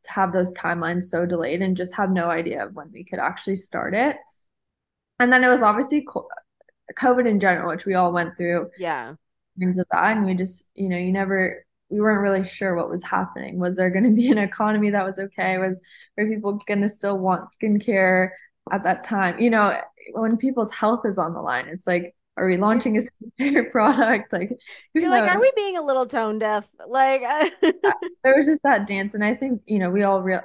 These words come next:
Speaker 1: figured out how to navigate it in a way that made everyone feel comfortable. And,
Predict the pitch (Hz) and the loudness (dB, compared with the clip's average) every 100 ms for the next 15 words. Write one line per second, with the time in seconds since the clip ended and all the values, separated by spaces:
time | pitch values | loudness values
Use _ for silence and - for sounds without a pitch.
0 | - 196 185 175 - - 190 190 160 185 | -6 -6 -2 -2 0 0 -2 -2 -2 -4
1 | - 185 180 185 - _ _ _ 202 185 | -4 -2 -2 -4 -8 _ _ _ -2 0
2 | 175 185 180 175 175 165 185 196 180 170 | 2 0 0 0 2 0 -2 -2 -2 -2
3 | 170 180 - _ 202 196 180 165 175 170 | 0 -2 -4 _ -2 0 0 0 0 -2
4 | 185 185 170 180 165 185 175 170 170 175 | -4 -4 -6 -4 -6 -6 -2 0 0 -2